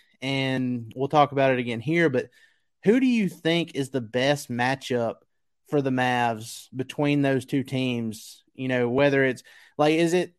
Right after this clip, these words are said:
obviously the Mavs wanna be in that part of the bracket that avoids the Phoenix Suns for as long as possible. But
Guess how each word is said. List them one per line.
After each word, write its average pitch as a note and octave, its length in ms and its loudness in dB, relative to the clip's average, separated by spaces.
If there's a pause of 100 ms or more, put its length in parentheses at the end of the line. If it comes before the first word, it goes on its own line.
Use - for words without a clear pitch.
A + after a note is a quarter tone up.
(220)
obviously A3+ 580 10
the F#3 100 0
Mavs F3 280 4
wanna D#3+ 220 -2
be D3 480 0 (140)
in D#3 160 -4
that D3+ 240 -2
part D3+ 240 0
of C#3 60 -4
the C3+ 60 -4
bracket C3 460 0
that C3 120 -4
avoids C3 500 -2
the B2+ 100 -8
Phoenix C#3 420 -6
Suns C3+ 360 -6
for C3+ 140 -6
as B2 120 -6
long B2+ 240 -2
as G#2+ 100 -8
possible. B2+ 720 0
But C#3+ 400 4